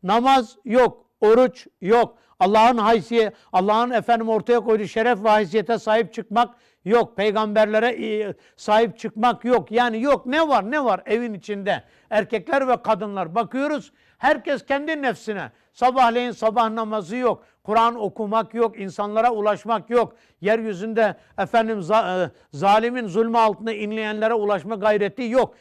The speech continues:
Yok, yok, yok, yok, yok. Ne var? Ben var, ben, ben kazanayım, hükümran olayım, paraya efendim yöne-, parayı yö-, önce kazanayım, sonra idare ederim.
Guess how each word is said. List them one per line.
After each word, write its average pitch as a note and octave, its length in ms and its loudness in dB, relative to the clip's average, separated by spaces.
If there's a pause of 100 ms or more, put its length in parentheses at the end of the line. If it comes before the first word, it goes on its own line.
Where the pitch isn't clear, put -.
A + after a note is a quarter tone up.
(160)
Yok, C#4+ 320 2
yok, C4 280 2
yok, D4 260 0
yok, D4 220 0
yok. A#3+ 280 -2
Ne C#4+ 200 0
var? C#4 220 2 (320)
Ben C4 360 0
var, D#3 240 -4
ben, F3+ 340 2
ben F3 380 -2
kazanayım, A3 580 0 (300)
hükümran A#3 540 2
olayım, F#3+ 400 -4 (240)
paraya A#3+ 540 4
efendim A3 400 -4
yöne-, A3 240 0
parayı A3 340 2
yö-, A3 140 -2 (300)
önce D4 400 2
kazanayım, B3 560 -2
sonra C4+ 340 -2
idare A3 540 2
ederim. C3+ 400 -4